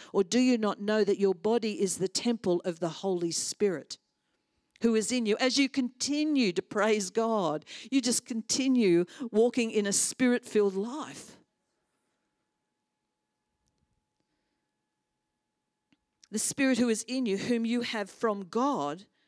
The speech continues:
and you are not your own, for you were bought at a price. Therefore glorify God in your body and in your spirit, which are God's." We are the temple of the living God.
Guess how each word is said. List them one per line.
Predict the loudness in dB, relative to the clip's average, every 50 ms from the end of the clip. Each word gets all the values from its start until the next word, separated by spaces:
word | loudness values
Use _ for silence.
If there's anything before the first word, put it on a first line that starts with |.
| _ _ _ _ _ _ _ _ -4
and | -2 -2 2 2
you | 2 2 2
are | 2
not | 0 0 0 0 0 0 0
your | 0 0 0 -2
own, | -2 0 2 2 2 0 -2 -4 -6 -12 -18 _ _ _ _
for | -2 -2 -2
you | 0 2 2 2
were | 2 0
bought | 0 -2 0 0 2 0 0 -2 -4
at | -4 -4 -4
a |
price. | -6 _ -8 -8 -6 -4 -4 -4 -6 -6 -6 -6 -6 -4
Therefore | 0 2 2 2 0 0 0 2 2 0
glorify | 0 -2 0 0 2 2 0 -2 -4 -4 -6 -4 -4
God | -6 -6 -4 -2 -2 -2 -4
in | -6 -10 -10 -8
your | -6 -6 -6 -6
body | -6 -6 -6 -4 -4 -4 -4 -6 -8 -12 -16 _ _ _ _ _ _ _ _ _ -10
and | -10 -8 -6
in | -6 -6 -4 -2
your | -2 -2 0 0
spirit, | -2 -2 -4 -4 -4 -4 -2 -2 -2 -4 -6 -10 _ _
which | -8 -4 -4 -4 -2 -4 -6 -6 -8 -12
are | -16 -14 -16 -18 -18 -14
God's." | -12 -8 -6 -6 -6 -8 -10 -12 -10 -8 -8 -8 -8 -10 _ _ _ _ _ _ _ _ _ _ -2
We | 0 0 0
are | 0 0
the | -2 -4
temple | -4 -4 -4 -4 -4 -4 -2 -2
of | -2 -2
the | -4 -4
living | -4 -4 -4 -4 -6 -6 -6
God. | -8 -8 -10 -10 -10 -12 -16 -20 -20